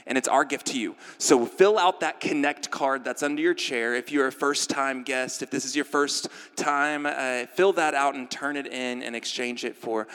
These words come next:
that card. We'd love to have it. Um, maybe you, this is your first time in a long time. It's so good to have you. Uh, my name is Greg McKinney, though. My wife and I are the lead pastors here at Glory Church.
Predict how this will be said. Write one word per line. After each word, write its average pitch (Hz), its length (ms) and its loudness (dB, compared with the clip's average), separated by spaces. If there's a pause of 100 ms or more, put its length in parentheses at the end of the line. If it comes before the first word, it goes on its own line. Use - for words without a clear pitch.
(260)
that 113 260 0
card. 110 320 -6
We'd 117 100 -4
love 113 220 -2
to 127 80 -12
have - 320 -16
it. 107 160 -18 (400)
Um, 110 440 0
maybe 165 520 4 (160)
you, 170 360 8
this 156 140 -6
is - 60 -2
your 160 80 4
first 160 260 0
time 147 160 2
in 135 60 0
a 127 40 2
long 120 280 2
time. 104 360 -6
It's - 200 0
so 147 160 4
good 131 160 0
to 127 40 -4
have 113 300 -2
you. 104 80 -10 (320)
Uh, 127 220 6
my 156 220 4
name 180 200 0
is 147 140 0
Greg 160 240 4
McKinney, 160 360 -2
though. 165 140 6
My 143 160 4
wife 143 300 2
and 160 120 -2
I 147 120 4
are 143 100 2
the 135 80 2
lead 135 300 -4
pastors 135 500 -2
here 143 300 4
at 123 240 0
Glory 135 360 0
Church. 143 200 -4